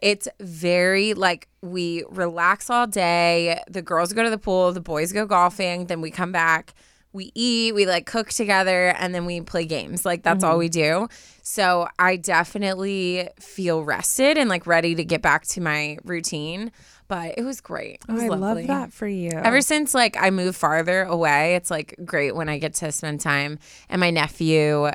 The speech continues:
Speaker 1: was, like, there. So it was just, like, so much fun.
Speaker 2: Oh,
Speaker 1: But, yeah.
Speaker 2: so cute. I
Speaker 1: Yeah.
Speaker 2: loved it. I was like, I, for the first time in my life, and I'm very proud about this,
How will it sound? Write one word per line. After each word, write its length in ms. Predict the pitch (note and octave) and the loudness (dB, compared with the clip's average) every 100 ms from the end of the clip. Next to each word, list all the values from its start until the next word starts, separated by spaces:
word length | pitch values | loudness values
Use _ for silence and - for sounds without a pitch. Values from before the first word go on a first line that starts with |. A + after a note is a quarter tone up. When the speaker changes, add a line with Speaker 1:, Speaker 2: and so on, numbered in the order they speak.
| - | -6
Speaker 1:
was, 240 | F3 E3 D3+ | -2 0 2
like, 300 | D3+ D3+ - | 0 0 -6
there. 300 | F3 D3 C3+ | -2 2 2
So 120 | D3+ E3+ | 2 2
it 40 | |
was 120 | F3 | 2
just, 160 | F3 - | 0 -4
like, 220 | - - | -6 -10
so 120 | - | -10
much 200 | - - | -12 -14
fun. 140 | - - | -12 -6
Speaker 2:
Oh, 180 | G3 F3 | -2 -2
Speaker 1:
But, 160 | - | -2
yeah. 80 | - | -4
Speaker 2:
so 360 | G3+ F3+ F3 D#3+ | -4 -4 -4 -4
cute. 320 | - A2+ A2 - - - | -8 -10 -12 -14 -20 -4
I 200 | - C#4 | 2 2
Speaker 1:
Yeah. 100 | F4+ E4+ | 2 2
Speaker 2:
loved 240 | G#3 E3+ | 2 2
it. 180 | D3+ - | 0 2
I 120 | G3 F3+ | 2 2
was 220 | F3+ F3 | 2 2
like, 380 | E3+ D3 - - _ _ - - | 0 0 -6 -20 _ _ -16 -2
I, 440 | F#3+ F#3+ F#3+ F#3 - | 2 4 4 0 0
for 140 | A#3 | 2
the 100 | G#3+ | 2
first 300 | - G3+ - | 4 2 2
time 200 | A3 G#3 | 0 0
in 100 | G3 | 0
my 100 | E3+ | 0
life, 340 | D#3+ D#3+ G#3 - | 2 0 0 -2
and 100 | F#3 | -2
I'm 280 | F3 E3 F3 | 0 0 0
very 240 | F#3+ F#3 | 0 0
proud 200 | E3+ E3+ | 0 -4
about 280 | E3 - - | -6 -10 -10
this, 300 | - - - | -10 -10 -14